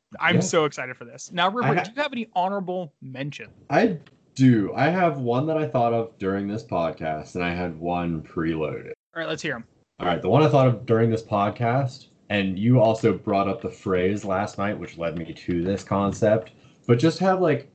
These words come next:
Speaker 2: different angles of Henry Winkler as the Fonz in Happy Days, literally jumping the shark
Speaker 1: <laughs>
Speaker 2: as, like, a five set promo. So you have, like, a frontal shot and, like, a back shot.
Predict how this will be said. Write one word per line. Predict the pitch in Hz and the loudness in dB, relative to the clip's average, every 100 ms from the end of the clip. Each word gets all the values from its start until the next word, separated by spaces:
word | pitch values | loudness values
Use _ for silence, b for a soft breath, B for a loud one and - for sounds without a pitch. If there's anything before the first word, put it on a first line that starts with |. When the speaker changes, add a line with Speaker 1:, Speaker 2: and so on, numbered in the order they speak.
| _ - 92 | _ -18 2
Speaker 2:
different | 127 127 135 123 | 4 6 4 2
angles | 107 104 120 127 143 151 - | -2 -2 0 2 0 -2 -4
of | 107 101 | -6 -4
Henry | - 110 113 107 101 | 0 0 2 2 2
Winkler | 101 107 - 127 147 104 | 0 -2 0 0 0 0
as | 101 101 | 0 0
the | 95 | -2
Fonz | - 95 98 113 113 | 0 0 2 2 0
in | 92 | -2
Happy | 87 92 - 120 | -2 -2 0 2
Days, | 120 120 135 131 | 4 6 4 -2
literally | 95 107 110 110 107 | -2 2 4 4 2
jumping | 95 92 92 107 101 | 2 2 4 4 4
the | 92 | 2
shark | - 107 95 107 127 - - - 698 - 605 | 0 4 6 6 0 -2 -6 -4 -6 -6 -8
Speaker 1:
<laughs> | - - - - - | -8 -8 -10 -8 -2
Speaker 2:
as, | 107 113 | 2 4
like, | 120 123 | 6 4
a | 123 | 2
five | - - 107 107 - | 0 0 2 2 0
set | - 110 - | 0 0 -2
promo. | - 113 101 92 80 73 | -6 -4 -2 -4 -8 -12
So | - | -4
you | 104 | -2
have, | 95 | -2
like, | 92 | -4
a | - | -8
frontal | - 117 110 104 101 | -6 -2 0 -2 -6
shot | - - 98 98 95 - | -8 -6 -4 -2 -4 -8
and, | |
like, | 82 78 | -12 -12
a | |
back | 76 98 98 98 - | -8 -4 -2 -4 -8
shot. | - 90 85 87 78 | -8 -4 -4 -4 -6